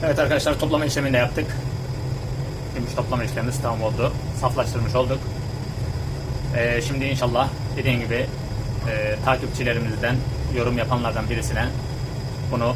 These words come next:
göndermiş olacağız. Detayları arkadaşlar, e, yorum bölümüne yazacağım.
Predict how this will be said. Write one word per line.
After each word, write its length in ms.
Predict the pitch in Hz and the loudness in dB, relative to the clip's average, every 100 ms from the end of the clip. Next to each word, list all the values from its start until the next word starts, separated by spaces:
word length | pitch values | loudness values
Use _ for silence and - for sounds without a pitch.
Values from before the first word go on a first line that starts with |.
| - | 0
göndermiş 460 | 127 117 110 113 127 - 131 | 0 2 2 2 -2 -2 -2
olacağız. 480 | 110 104 110 - - - - - | 0 2 0 0 -4 -4 -4 -2
Detayları 460 | 127 123 123 123 | 2 4 4 4
arkadaşlar, 480 | 117 120 117 120 123 - - - - - - - 117 | 2 2 -2 0 0 -2 -6 -4 -4 -4 -4 -4 0
e, 100 | 113 | 2
yorum 260 | 120 127 | 2 2
bölümüne 380 | 120 117 110 107 113 | 2 0 0 -2 -2
yazacağım. 400 | 120 117 120 113 | 0 0 2 0